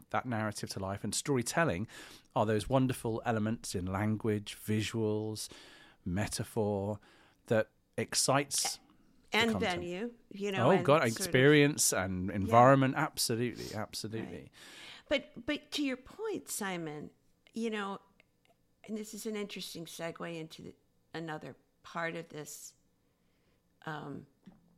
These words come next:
Speaker 2: love letter to <laughs> narrative story and storytelling. You know, marketers, particularly B two B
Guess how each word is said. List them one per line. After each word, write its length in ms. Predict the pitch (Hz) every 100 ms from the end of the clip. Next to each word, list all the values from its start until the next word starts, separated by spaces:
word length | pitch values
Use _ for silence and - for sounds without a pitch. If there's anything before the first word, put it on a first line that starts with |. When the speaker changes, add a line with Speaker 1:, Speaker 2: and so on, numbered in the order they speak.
| _ _ _ _
Speaker 2:
love 300 | 190 175 160 160
letter 280 | 165 160
to 280 | 156 - 151 156
<laughs> 60 | 147
narrative 360 | 180 151 160
story 360 | 170 - 156 151
and 120 | 147
storytelling. 560 | - 165 160 160 147 143 - - _ _ _ _ _ _ _ _ -
You 160 | 226
know, 300 | 196 180 180 - _ _ _ _ _ _ _ _ _ _ _ _ _ _ _ _
marketers, 520 | 214 208 202 180 160
particularly 840 | - 180 - 180 190 170 160 156 156 - _ _ - - -
B 200 | 175 170
two 100 | 170
B 500 | - 160 156 147